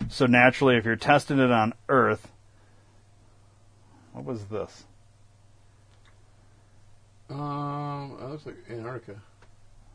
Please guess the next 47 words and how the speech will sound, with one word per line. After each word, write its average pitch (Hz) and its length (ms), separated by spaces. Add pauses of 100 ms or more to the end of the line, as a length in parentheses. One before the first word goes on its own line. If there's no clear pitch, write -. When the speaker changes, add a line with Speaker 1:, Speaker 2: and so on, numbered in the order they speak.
(160)
Speaker 2:
No, 117 120
Speaker 1:
No, 110 80
Speaker 2:
wake 120 260
the 87 60
Speaker 1:
that's 90 260
Speaker 2:
fuck 107 100
up, 85 160
Speaker 1:
not 87 60
Antarctica. 85 160 (200)
Speaker 2:
Antarctica. 104 260 (400)
I 123 60
was 131 100
trying 147 140
to 127 80
read 123 160
the 98 80
words. 110 460 (2000)
Speaker 1:
I 110 80
don't 113 160
remember. 101 400
I 131 80
don't 202 160
remember 120 280
some 101 260
of 92 80
these, 90 200
Speaker 2:
Yeah. 101 80
Speaker 1:
dude. 98 160 (840)
But 135 180
there's 160 220
a 135 120
picture 160 340
of 143 100
the 131 80
Mars 135 320
rover, 139 320
and 123 140
then 127 100
if 123 80
you 123 120
zoom 120 280
in, 120 100
there's 120 220
a 98 80
fly 107 380
on 127 180
it. 143 120